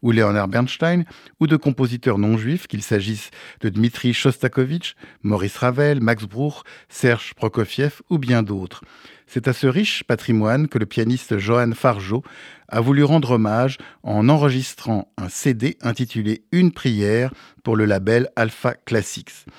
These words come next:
Pour ce bel enregistrement, il s'est entouré de musiciens de grande classe, qu'il s'agisse de la mezzo Karine Dehay, du clarinettiste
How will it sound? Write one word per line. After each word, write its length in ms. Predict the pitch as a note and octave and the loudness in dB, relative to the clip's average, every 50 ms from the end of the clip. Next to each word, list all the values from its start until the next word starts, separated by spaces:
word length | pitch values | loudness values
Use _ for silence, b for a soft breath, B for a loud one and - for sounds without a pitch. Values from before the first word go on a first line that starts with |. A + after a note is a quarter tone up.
| B B B B B B B - | B B B B B B B -12
Pour 140 | A2 G2 | -10 -10
ce 120 | - - A#2 | -4 -4 -4
bel 280 | G#2+ G#2+ D#3 F3+ F#3+ | -2 2 2 4 4
enregistrement, 800 | F3 D3+ B2+ B2 A2+ A2+ A#2 - - - B2+ A2 G#2+ G2+ G2+ C3+ - B B B B B B B | 4 4 4 2 2 0 -4 -6 -6 -2 0 0 2 2 0 -2 -6 B B B B B B B
il 120 | B B2 A#2 | B -2 0
s'est 220 | - - D#3 - | 2 0 2 2
entouré 380 | D#3+ D#3 - - D#3 D3 F3 E3+ | 2 0 2 0 -2 0 0 2
de 100 | C3+ B2+ | 2 4
musiciens 480 | B2 B2+ A#2+ B2+ C3+ - - D#3 D3 | 2 2 2 0 -6 -4 0 2 2
de 100 | C3 G#2+ | 2 0
grande 280 | F#2+ G2 A2 C3 C3 B2 | -2 0 2 2 2 2
classe, 500 | - A#2+ G#2 G2 G2+ A2+ C#3 - - - B B B B B B | 0 -4 -4 -2 -2 -4 -4 -6 -8 -16 B B B B B B
qu'il 160 | B - A#2+ G#2+ | B -4 -2 -2
s'agisse 460 | - - A#2+ A2+ G#2+ A#2 B2 A2+ G2+ | 2 2 2 2 2 0 -2 -2 -2
de 100 | G2+ A2 | -2 0
la 100 | G2+ F#2+ | 0 2
mezzo 440 | G#2 A2 A2+ G#2 G2+ G#2+ A2 G#2+ G2+ | 2 0 0 -2 -2 -2 0 0 0
Karine 400 | - - G#2 F#2 F#2 G2 G2+ F#2+ | 0 -2 -2 -2 -2 -2 -2 0
Dehay, 380 | A2 B2 C3 C#3+ D3 D#3 D3+ - b b b b b - | 0 2 2 2 2 0 -2 -4 b b b b b -8
du 120 | G#2 G2 | -8 -6
clarinettiste 760 | - A2 G2+ G2+ G#2+ G#2+ G#2+ G#2 - - A2+ - - - - | -2 -2 0 2 2 0 0 0 -2 -8 -10 -10 -10 -10 -10